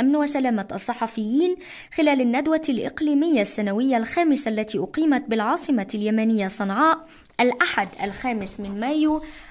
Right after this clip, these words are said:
عام ألفين وثلاثة عشر، تحت عنوان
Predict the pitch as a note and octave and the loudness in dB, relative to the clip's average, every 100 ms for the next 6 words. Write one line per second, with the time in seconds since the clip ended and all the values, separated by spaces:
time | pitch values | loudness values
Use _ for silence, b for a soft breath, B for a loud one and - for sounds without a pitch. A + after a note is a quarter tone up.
0 | - F4+ C#4+ A#3 B3 A#3+ A#3 A#3+ B3 G3+ | 2 2 2 0 2 2 2 -2 0 -2
1 | G3 C4+ F3+ G3 F#3 F#3 - b b b | 0 -2 0 0 0 -6 -10 b b b
2 | b G#3+ - G#3+ F#3 G#3 B3 D#4 F4 | b -4 0 0 0 4 4 6 2